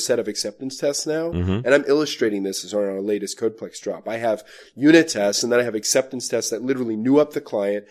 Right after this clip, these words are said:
Speaker 1: and make that call to a self-hosted service.
Speaker 2: Right.
Speaker 1: But there's a cost there. There's a latency cost.
Speaker 2: Mm-hmm.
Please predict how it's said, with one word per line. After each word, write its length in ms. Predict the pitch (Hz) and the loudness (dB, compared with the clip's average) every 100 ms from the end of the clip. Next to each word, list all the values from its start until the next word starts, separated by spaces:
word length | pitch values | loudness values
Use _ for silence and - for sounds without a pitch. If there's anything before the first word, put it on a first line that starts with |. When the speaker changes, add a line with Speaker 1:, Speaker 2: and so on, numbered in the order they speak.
| - | -12
Speaker 1:
and 160 | - 117 | -4 0
make 200 | 120 120 | 0 0
that 180 | 113 101 | -4 -4
call 280 | - 123 104 | -2 0 0
to 120 | - | -2
a 60 | 98 | -4
self-hosted 800 | - 113 - 110 - - 98 - _ - | 0 0 0 -4 -4 -6 -8 -10 _ -10
service. 580 | - 123 95 - - - | 0 0 0 -4 -6 2
Speaker 2:
Right. 240 | 82 82 - | 4 2 2
Speaker 1:
But 140 | 156 | 4
there's 180 | 220 226 | 6 6
a 120 | 202 - | 4 2
cost 360 | 160 185 - - | -2 0 -2 -4
there. 300 | 85 - - _ _ | -8 -10 -18 _ _
There's 160 | - 139 | 4 4
a 60 | 143 | 4
latency 560 | 127 147 165 147 - | 2 0 -2 -4 -4
cost. 480 | 101 104 - - - | -6 -14 -12 -8 -4
Speaker 2:
Mm-hmm. 320 | 90 98 127 | -2 -2 -6